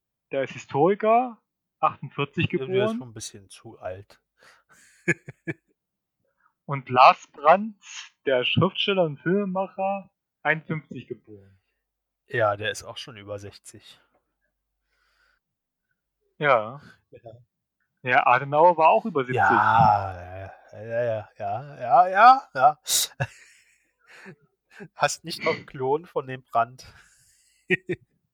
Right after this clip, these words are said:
Speaker 2: Schade.
Speaker 1: Ja, nicht.
Speaker 2: Ähm, nee, also wie gesagt, ist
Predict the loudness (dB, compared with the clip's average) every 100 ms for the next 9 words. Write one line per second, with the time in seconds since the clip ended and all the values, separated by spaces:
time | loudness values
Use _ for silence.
0 | _ _ _ _ -10 -10 -10 0 4 4
1 | 2 -6 -16 -20 -8 -6 -6 -12 _ _
2 | -2 -2 -2 _ _ _ _ -14 -12 -12
3 | -12 -2 -2 -2 _ _ _ _ _ _
4 | _ _ -12 -12